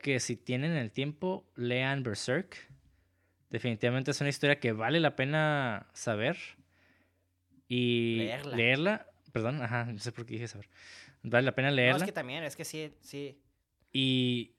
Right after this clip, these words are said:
Speaker 2: Se tiene que saber de ella.
Speaker 1: Ajá, y el arte está súper pasado de lanza. Yo creo que, eh, es un, yo, si no, yo creo que es el mejor manga que existe de, de, en, en sentido de artístico, güey. O sea, para mí, yo no he visto nada mejor.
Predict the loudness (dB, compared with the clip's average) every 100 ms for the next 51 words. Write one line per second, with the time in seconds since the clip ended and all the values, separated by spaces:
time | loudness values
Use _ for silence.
0 | _ -14 -8 -8 -6 -6 -6 -6 -8 -10
1 | -10 -8 -6 -6 -6 0 2 6 4 4
2 | 0 2 4 6 4 0 -4 -2 -2 0
3 | 4 6 6 2 0 -2 -2 -2 0 0
4 | -2 -20 -20 -20 -20 -20 _ _ _ _
5 | -6 -2 0 2 2 0 -2 -8 _ _
6 | _ _ _ _ _ _ -4 -2 0 0
7 | 0 -2 -4 -6 0 2 2 0 0 2
8 | 4 4 2 2 2 4 4 4 2 0
9 | -2 0 2 2 0 -2 -2 -2 -6 -8
10 | -8 -8 -8 0 4 2 2 -6 -6 -6
11 | -6 -6 -12 _ -6 -4 2 2 4 2
12 | 0 2 2 4 2 2 2 2 0 -6